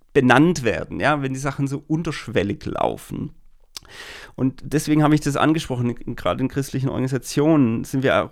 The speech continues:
wollen wir immer so nett miteinander sein und, äh, haben dann Angst vor echten, hochwertigen Wirklichkeitsabgleiten. Und wir haben auch nicht die,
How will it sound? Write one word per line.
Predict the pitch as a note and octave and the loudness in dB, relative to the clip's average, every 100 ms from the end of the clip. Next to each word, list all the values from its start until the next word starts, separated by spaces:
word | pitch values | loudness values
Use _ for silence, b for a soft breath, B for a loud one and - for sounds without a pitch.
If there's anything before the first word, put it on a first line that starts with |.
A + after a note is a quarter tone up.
| - | -10
wollen | - - C#3 | -2 4 6
wir | C#3+ C3 | 6 6
immer | C#3+ | 4
so | C3+ | 4
nett | B2+ D3 - - | 6 4 4 -2
miteinander | C3+ C3 - B2 A#2+ A#2 A2 | 2 2 2 2 4 2 0
sein | G#2 G#2 A2 B2 D#3+ - | 0 0 0 0 -2 -6
und, | - C3 B2 - | -6 -8 -8 -16
äh, | - - - - - - - | -20 -20 -20 -20 -20 -20 -14
haben | B2 C3+ | -8 -4
dann | A2+ - | -4 -2
Angst | - G#2 F#3 B3+ - - | 0 2 0 -2 -8 -14
vor | - - - C#3 D#3 - _ - | -18 -10 -4 -2 -2 -6 _ 0
echten, | B2 - - - D#3 C3 | 0 0 -8 -6 -4 0
hochwertigen | C#3 - - A2+ A#2+ - D#3 | 0 0 0 0 0 -2 -2
Wirklichkeitsabgleiten. | C3 - F3+ - - A#2 - - A#2 G#2 | -2 -2 -4 -2 -2 -2 -4 -2 0 2
Und | D#3+ | 2
wir | A3 | 0
haben | G#3+ | 0
auch | A#3 G3+ | -2 0
nicht | G#3 - | -4 -2
die, | G3 | -4